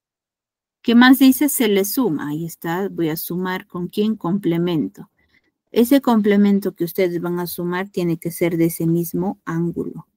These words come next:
Por eso estoy poniendo complemento del ángulo teta. Más con quién vamos a sumar el suplemento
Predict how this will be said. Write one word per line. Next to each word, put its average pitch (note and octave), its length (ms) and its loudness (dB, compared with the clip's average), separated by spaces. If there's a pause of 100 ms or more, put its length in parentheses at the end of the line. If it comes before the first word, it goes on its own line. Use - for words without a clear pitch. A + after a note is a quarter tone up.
Por - 140 -2
eso F3+ 160 -2
estoy F3 160 0
poniendo F#3 560 -2 (400)
complemento F3 720 0
del D#3+ 180 2
ángulo E3 440 0
teta. D3+ 400 -2
Más G3+ 420 2
con F#3 220 0
quién A3 340 4
vamos G3+ 380 2
a G3+ 80 0
sumar A3 400 -2
el E3 120 -4
suplemento E3+ 960 -6